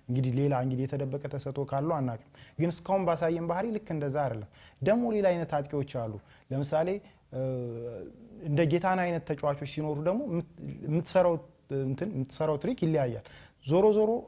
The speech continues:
አንድ አሰልጣኝ የሚፈልግ ጎል እንዲገባለት ነው። ያ ጎል የሚያገባው ተጫዋች ምን አይነት ኳሊቲ ነው ያለው?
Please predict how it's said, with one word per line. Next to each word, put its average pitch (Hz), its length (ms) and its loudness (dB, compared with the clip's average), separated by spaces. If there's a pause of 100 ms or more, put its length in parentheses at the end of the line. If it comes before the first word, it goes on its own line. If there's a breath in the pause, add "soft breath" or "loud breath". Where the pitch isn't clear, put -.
አንድ 175 220 2
አሰልጣኝ 175 380 0
የሚፈልግ 190 420 -2
ጎል 170 200 6
እንዲገባለት 143 600 0
ነው። 107 120 -10 (380 soft breath)
ያ 160 180 6
ጎል 202 200 4
የሚያገባው 185 520 2
ተጫዋች 190 420 -2
ምን 156 180 0
አይነት 165 220 -2
ኳሊቲ 143 340 -2
ነው 135 140 -4
ያለው? 107 260 -8